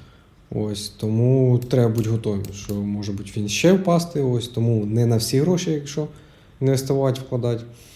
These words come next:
е, бо щоб були якісь гроші на докупку. Якщо він ще просяде, щоб, наприклад, там на п'ятдесят відсотків, то можна було ще, е, якби, його підкупити і тим самим зменшити свою, е, початкову ціну входу. А, так, е, наступний це ФІЛ.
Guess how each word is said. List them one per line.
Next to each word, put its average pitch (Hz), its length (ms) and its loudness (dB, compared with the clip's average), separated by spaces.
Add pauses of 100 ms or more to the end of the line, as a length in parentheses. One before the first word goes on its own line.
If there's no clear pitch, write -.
(420)
е, 107 180 0
бо 117 400 2
щоб 113 200 -2
були 113 180 2
якісь 104 200 -2
гроші 117 320 0
на 110 160 2
докупку. 101 440 -8
Якщо 101 240 -8
він 101 80 -4
ще 165 180 2
просяде, 156 480 2
щоб, 107 360 -4
наприклад, 101 400 -6
там 101 220 -4
на 101 60 -4
п'ятдесят 101 320 -6 (120)
відсотків, 101 440 -8 (360)
то 113 100 -2
можна 107 240 0
було 104 180 0
ще, 107 180 -2
е, 104 380 -4 (220)
якби, 104 400 -4
його 104 260 -4 (160)
підкупити 190 540 0
і 120 40 -2
тим 120 160 -2
самим 127 340 0
зменшити 113 420 -2
свою, 113 440 -4
е, 104 360 -4
початкову - 440 -6
ціну 107 260 -6
входу. 101 320 -8 (1800)
А, 131 300 6
так, 135 400 6 (180)
е, 127 280 8
наступний 123 500 4
це 113 360 0
ФІЛ. 196 400 4